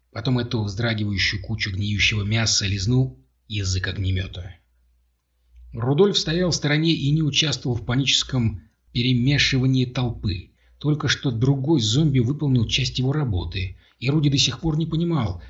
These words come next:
считать ли это подарком судьбы или началом новой аферы психотов. Если верно последнее,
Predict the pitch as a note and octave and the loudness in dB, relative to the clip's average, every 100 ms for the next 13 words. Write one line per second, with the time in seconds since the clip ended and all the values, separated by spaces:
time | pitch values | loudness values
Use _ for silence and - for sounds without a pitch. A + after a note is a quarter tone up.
0 | - - G#2+ G2+ D3 D3 C3+ - - A2 | -2 0 2 0 -8 -2 -2 -2 -2 0
1 | C3+ - G#2+ A2 F#2 C#3+ - B2 A2 G2 | 0 0 -2 0 0 0 -2 -4 -2 -2
2 | A2+ B2+ C3 G#2 G#2 A2+ A#2 A2 - A2+ | -2 0 0 0 0 -2 -4 -6 -4 -4
3 | G#2+ G#2+ - - - - G2 - _ _ | -2 -2 -4 -4 -4 -6 -8 -12 _ _
4 | _ - - A#2 C3 B2 B2+ A2 G#2+ C#3+ | _ -20 -8 -4 -4 0 0 0 0 0
5 | A#2+ A#2+ A2 G#2+ - A2+ D#3+ E3 G#2+ F2+ | 0 0 0 -2 -2 0 2 2 -2 -4
6 | - | -6